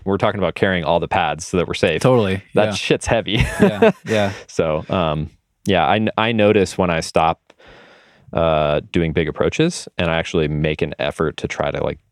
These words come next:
Speaker 1: have a boulder project that has a big approach, you know, every few months or something at home,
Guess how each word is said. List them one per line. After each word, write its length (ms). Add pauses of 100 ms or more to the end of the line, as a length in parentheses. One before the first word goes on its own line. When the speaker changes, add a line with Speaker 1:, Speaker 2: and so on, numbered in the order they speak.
Speaker 1:
have 320
a 80
boulder 300
project 480
that 100
has 180
a 60
big 180
approach, 500
you 80
know, 220 (440)
every 280
few 260
months 280
or 40
something 360
at 80
home, 380